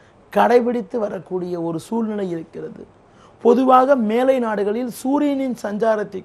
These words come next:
கொண்டு பலாபலன்களை கூறுவார்கள். ஆனால் இங்கு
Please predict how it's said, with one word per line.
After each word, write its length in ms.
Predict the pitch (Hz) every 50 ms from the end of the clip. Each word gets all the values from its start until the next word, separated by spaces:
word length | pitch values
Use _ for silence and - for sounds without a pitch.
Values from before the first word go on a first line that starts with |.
| - 180
கொண்டு 280 | 180 185 185 175 202 214 - - _ _ _ _ _ _ _ _ - _ _ _ _ _ _ -
பலாபலன்களை 760 | 214 226 247 262 269 254 214 226 220 214 214 214 208 214 220 - - -
கூறுவார்கள். 580 | 190 185 180 175 165 165 165 156 151 156 - - - _ _ _ _ _ - - - - - 233
ஆனால் 260 | 247 254 277 285 277 247 240
இங்கு 220 | 240 254 240 262